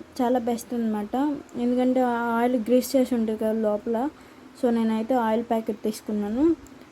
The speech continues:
అలా కొంచెం అలా ప్రెస్ చేయాలి, ప్రెస్ చేస్తే రౌండ్గా వస్తుంది షేపు. చూసారు కదా, ఇప్పుడు ఇలా ప్యాన్లో గీ వేసుకొని ఫ్రై చేసుకున్నాం అనుకోండి,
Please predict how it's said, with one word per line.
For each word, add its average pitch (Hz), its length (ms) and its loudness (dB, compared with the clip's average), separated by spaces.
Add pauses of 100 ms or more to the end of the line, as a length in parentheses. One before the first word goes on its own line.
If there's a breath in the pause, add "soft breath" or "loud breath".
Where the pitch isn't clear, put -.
(120)
అలా 226 360 0 (720)
కొంచెం 240 840 2 (1300)
అలా 240 380 4
ప్రెస్ 233 420 -2
చేయాలి, 233 400 2
ప్రెస్ 240 400 -2
చేస్తే 254 260 0
రౌండ్గా 240 600 2
వస్తుంది 233 340 -2
షేపు. 226 580 0 (1500 loud breath)
చూసారు 254 280 4
కదా, 240 220 0
ఇప్పుడు 240 440 2 (540)
ఇలా 240 180 4
ప్యాన్లో 226 640 0 (520)
గీ 254 240 4
వేసుకొని 254 680 2
ఫ్రై 247 420 2
చేసుకున్నాం 254 460 0
అనుకోండి, 220 540 -2